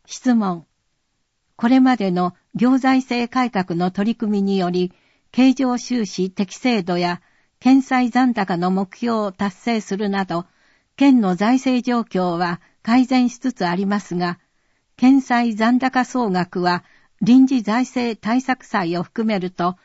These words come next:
増加の一途をたどっています。こうした財政状況をどのように捉え、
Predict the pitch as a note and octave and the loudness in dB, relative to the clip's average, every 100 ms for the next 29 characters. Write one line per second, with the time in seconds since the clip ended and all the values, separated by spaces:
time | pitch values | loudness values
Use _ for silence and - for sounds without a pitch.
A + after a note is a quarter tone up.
0 | _ _ - A3 B3+ C#4 A#3+ A#3 C4 - | _ _ -2 0 2 2 2 0 -2 -4
1 | E3+ E3+ F3+ F3 G#3 - F3+ E3 E3+ F3 | -4 -4 -4 -4 -4 -6 -6 -4 -6 -8
2 | _ _ _ _ _ _ _ _ _ _ | _ _ _ _ _ _ _ _ _ _
3 | _ _ _ - B3 B3+ - B3 G3+ A#3+ | _ _ _ -6 -4 -2 0 0 2 0
4 | C4 C4+ B3+ B3+ A#3 - F3+ F3 E3+ D#3 | 0 -2 -2 -2 -4 -2 -4 -2 -4 -8
5 | F#3 A#3+ C4+ B3 G3 E3+ E3+ - F#3 G3 | 0 2 4 2 0 0 -2 -2 -2 -2
6 | F3 F3+ | -2 -6